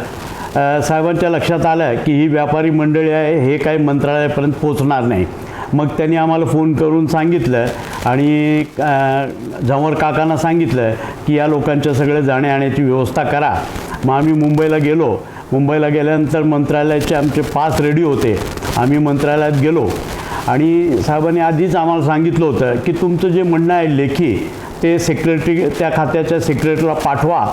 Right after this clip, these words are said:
आणि तुमचं म्हणणं त्यांना समजावून सांगा." म्हणलं, म्हटलं, "ठीक आहे." दुसऱ्या दिवशी मग साडेबारा, एक वाजता मीटिंग ठरली होती.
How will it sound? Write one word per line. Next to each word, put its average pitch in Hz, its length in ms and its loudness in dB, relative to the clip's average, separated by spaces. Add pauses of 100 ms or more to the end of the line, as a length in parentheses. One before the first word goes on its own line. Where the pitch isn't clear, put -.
(320)
आणि 156 160 2
तुमचं 160 340 0
म्हणणं 165 320 2
त्यांना 170 300 0 (360)
समजावून 160 360 0
सांगा." 165 440 0 (440)
म्हणलं, 180 200 2
म्हटलं, 185 200 0
"ठीक 214 360 0
आहे." 107 200 0 (280)
दुसऱ्या 151 320 2
दिवशी 160 300 0
मग 165 500 2
साडेबारा, 160 500 0
एक 156 200 0
वाजता 160 260 -2
मीटिंग 151 320 0
ठरली 165 320 2
होती. 123 360 0